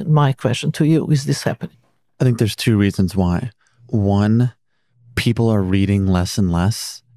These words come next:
Speaker 2: and publications across the globe have to continue to write headlines that are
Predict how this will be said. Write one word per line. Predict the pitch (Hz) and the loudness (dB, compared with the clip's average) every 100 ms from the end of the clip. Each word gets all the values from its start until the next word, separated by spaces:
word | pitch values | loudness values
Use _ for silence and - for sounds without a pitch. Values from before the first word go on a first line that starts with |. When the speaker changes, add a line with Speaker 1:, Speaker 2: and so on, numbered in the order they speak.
| _ | _
Speaker 2:
and | 110 95 90 | -2 0 0
publications | 120 110 107 104 95 - 98 95 - - _ - | 0 2 0 0 -2 -2 -2 -2 -6 -14 _ -8
across | - - 98 - | -4 0 -2 -2
the | 104 | -2
globe | 98 92 92 98 107 _ _ _ | 0 0 0 -2 -4 _ _ _
have | 120 117 110 | -2 -2 0
to | 110 | -4
continue | - 110 107 - 98 95 95 | -2 -4 -4 -2 0 0 -2
to | - - 95 90 85 - _ _ _ _ 120 | -4 -2 0 0 -4 -8 _ _ _ _ -2
write | 127 156 147 | 0 0 -2
headlines | 127 123 110 104 98 92 92 | 0 0 2 2 2 0 0
that | 98 | 0
are | 95 87 85 | 2 0 -4